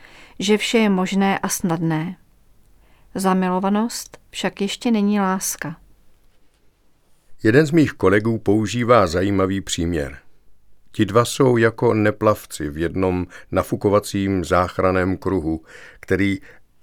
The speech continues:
Speaker 2: nadnáší. Vstupem do manželství se ocitnou ve vodě a tam zjistí, že ten kruh má malou dírku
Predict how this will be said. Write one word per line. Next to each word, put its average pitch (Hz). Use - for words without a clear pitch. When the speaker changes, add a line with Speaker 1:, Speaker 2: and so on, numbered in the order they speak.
Speaker 2:
nadnáší. 98
Vstupem 143
do 92
manželství 104
se 110
ocitnou 113
ve 80
vodě 98
a 92
tam 101
zjistí, 92
že 95
ten 92
kruh 98
má 90
malou 87
dírku 95